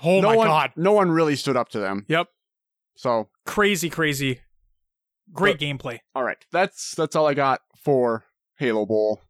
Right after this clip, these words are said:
Speaker 2: That does it for the tournament slash league recaps of the week.
Speaker 1: Very nice.
Speaker 2: What's up next?
Speaker 1: Next, we have our weekly topic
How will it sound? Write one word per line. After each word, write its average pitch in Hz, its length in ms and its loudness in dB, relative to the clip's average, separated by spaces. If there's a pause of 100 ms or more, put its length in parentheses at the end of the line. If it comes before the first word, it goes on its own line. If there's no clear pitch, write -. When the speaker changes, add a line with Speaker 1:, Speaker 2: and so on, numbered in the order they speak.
(1040)
Speaker 2:
That 135 160 -4
does 131 180 -2
it 139 100 -4
for 143 120 -4
the 113 80 -6
tournament 131 480 0 (580)
slash 160 380 -2
league 180 320 2
recaps 151 640 -2 (380)
of 196 220 0
the 165 100 -2
week. 175 400 -6 (1300)
Speaker 1:
Very 175 320 0
nice. 131 380 -6 (160)
Speaker 2:
What's 135 320 -4
up 123 80 -2
next? 117 340 -6 (380)
Speaker 1:
Next, 302 200 0
we 311 80 2
have 294 120 2
our 262 80 4
weekly 302 400 0
topic 196 540 -2